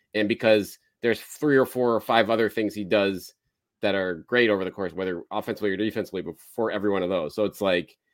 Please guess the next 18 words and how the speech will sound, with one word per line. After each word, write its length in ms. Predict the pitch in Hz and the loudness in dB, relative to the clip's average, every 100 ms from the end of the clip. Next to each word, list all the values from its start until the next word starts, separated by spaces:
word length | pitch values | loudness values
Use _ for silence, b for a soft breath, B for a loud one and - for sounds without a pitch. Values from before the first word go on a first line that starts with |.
| _ - | _ -8
it's 160 | 101 | -6
just 360 | 131 120 - - _ _ _ _ _ _ | -4 -6 -8 -20 _ _ _ _ _ _
with 300 | 101 123 117 - _ | -4 -2 -2 -8 _
the 80 | 123 | -2
weapons 400 | 110 123 131 117 | 2 4 4 4
that 140 | 117 | 4
have 160 | 113 107 | 4 4
this 160 | 107 104 | 0 0
offense, 560 | 107 107 120 127 - | 0 0 -2 -6 -8
like, 260 | 90 92 90 | -4 -4 -4
and 100 | 92 | -2
he, 200 | 113 101 | -2 0
he 180 | 113 113 | 0 2
knows, 400 | 117 117 120 117 | 4 4 2 0
I 80 | |
think, 200 | 107 104 - | 0 -2 -4
not 340 | 101 98 110 | -2 -2 -2
to 280 | 107 98 95 | -2 -2 -4